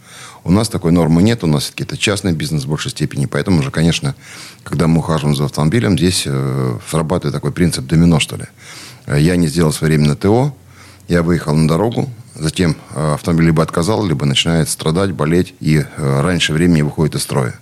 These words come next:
А, соответственно, да, это становится роскошью, потому что большая роскошь не, э, ухаживать за своим автомобилем, не ездить на станцию техобслуживания, не делать диагностику своевременно, не менять, э, технологические жидкости,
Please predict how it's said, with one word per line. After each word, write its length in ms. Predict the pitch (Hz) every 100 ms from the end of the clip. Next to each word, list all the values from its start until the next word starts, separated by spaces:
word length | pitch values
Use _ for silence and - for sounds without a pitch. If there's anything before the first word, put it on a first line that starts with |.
| -
А, 200 | 62 69
соответственно, 420 | 78 104 117 107
да, 120 | 90
это 140 | 95
становится 320 | - 82 87 78
роскошью, 440 | 78 - - - -
потому 300 | 67 80 80
что 220 | - 76
большая 380 | 69 85 - 80
роскошь 400 | 92 104 80 -
не, 160 | 76
э, 440 | 71 65 - - 50
ухаживать 420 | 50 - 80 73
за 60 | 67
своим 260 | 73 76 71
автомобилем, 500 | - 76 80 113 82 -
не 140 | 82 80
ездить 260 | 78 62
на 80 | 73
станцию 360 | - 80 73 -
техобслуживания, 580 | - - 110 104 87
не 140 | 76 73
делать 260 | 78 73
диагностику 500 | 69 69 87 104 -
своевременно, 420 | 78 82 80 76 71
не 120 | 73
менять, 380 | 76 76 67 69
э, 200 | 65 65
технологические 480 | - 82 76 - 71
жидкости, 520 | 98 - - - 69